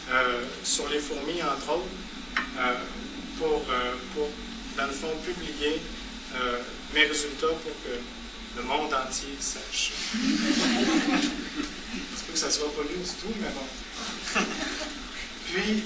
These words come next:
euh, j'ai l'intention de faire mon doctorat aussi, où je vais m'intéresser à d'autres questions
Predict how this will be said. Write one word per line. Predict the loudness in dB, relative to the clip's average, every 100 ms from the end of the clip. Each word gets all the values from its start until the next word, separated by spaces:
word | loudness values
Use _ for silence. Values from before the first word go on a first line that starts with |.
| 4
euh, | 6 6 4
j'ai | 4
l'intention | 4 4 6 4 4
de |
faire | 6 6 6
mon | 6
doctorat | 6 6 6 6 6
aussi, | 4 2 0 -4 -6 -8 -8 -4
où |
je | -2
vais | 0
m'intéresser | 2 2 2 4 4 4
à | 2
d'autres | 0 0
questions | 2 2 2 0